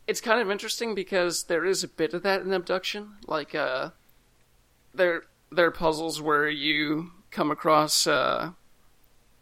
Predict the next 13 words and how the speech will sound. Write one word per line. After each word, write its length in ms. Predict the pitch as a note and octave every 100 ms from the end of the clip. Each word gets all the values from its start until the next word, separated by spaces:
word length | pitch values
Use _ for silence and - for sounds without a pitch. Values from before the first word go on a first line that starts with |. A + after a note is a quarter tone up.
| _ _ _ _ -
well, 160 | - _ _ _ -
you 100 | G3+
basically 460 | F#3 F#3 F#3+ E3+ E3
have 100 | D#3
to 100 | -
communicate 580 | - D#3+ D3+ - D#3+ -
with 420 | C#3+ D3 - - _ -
aliens 460 | D3 D3+ D3+ D#3
at 120 | E3 -
some 180 | D#3
point. 480 | D3+ E3+ E3+ - - _ _ - _
A 60 | E3
specific, 480 | - D#3 E3 D3